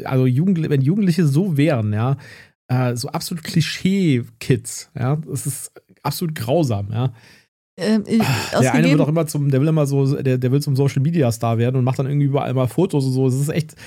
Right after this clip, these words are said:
Speaker 1: wie, wie so ein, wie so ein wandelndes Klischee, ja.
Speaker 2: Aus gegebenem Anlass möchte ich noch mal darauf hinweisen,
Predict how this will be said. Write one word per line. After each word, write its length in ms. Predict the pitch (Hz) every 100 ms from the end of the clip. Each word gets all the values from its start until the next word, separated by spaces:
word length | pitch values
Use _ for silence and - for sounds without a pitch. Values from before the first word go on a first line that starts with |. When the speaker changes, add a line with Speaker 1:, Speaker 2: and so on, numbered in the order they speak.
| - _
Speaker 1:
wie, 120 | 139
wie 60 | 151
so 120 | 196
ein, 200 | 214 190
wie 60 | 170
so 80 | 185
ein 160 | 165
wandelndes 400 | 156 220 202 180
Klischee, 540 | - 165 - - 113 101 -
ja. 220 | 120 139 - -
Speaker 2:
Aus 220 | 240 -
gegebenem 500 | 220 247 277 277 220
Anlass 380 | - 240 247 233
möchte 240 | 226 -
ich 80 | 220
noch 80 | 202
mal 100 | 196
darauf 320 | 196 190 196
hinweisen, 460 | - 196 180 185 185